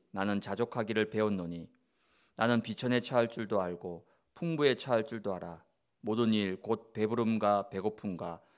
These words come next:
풍부와 궁핍에도 처할 줄 아는 일체의 비결을 배웠노라. 내게 능력 주시는 자 안에서 내가 모든 것을 할 수 있느니라." 아멘. 네, 오늘 이 아침에는 "능력 주시는 자 안에 있으면 됩니다"라는 제목으로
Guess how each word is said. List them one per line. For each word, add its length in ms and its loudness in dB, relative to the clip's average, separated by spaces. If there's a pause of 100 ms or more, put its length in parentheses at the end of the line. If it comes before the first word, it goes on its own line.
(280)
풍부와 500 2
궁핍에도 760 -2
처할 280 0
줄 180 -2
아는 420 -4
일체의 480 -4
비결을 400 0
배웠노라. 520 -6 (800)
내게 240 4
능력 300 4
주시는 340 -2
자 160 2
안에서 540 -2 (240)
내가 260 2
모든 340 2
것을 520 -2
할 240 -2
수 360 -4 (180)
있느니라." 760 -4 (400)
아멘. 600 -8 (600)
네, 340 -6
오늘 200 0
이 60 6
아침에는 680 2
"능력 420 4
주시는 380 -2
자 160 6
안에 180 2
있으면 540 -4
됩니다"라는 840 -6
제목으로 600 -2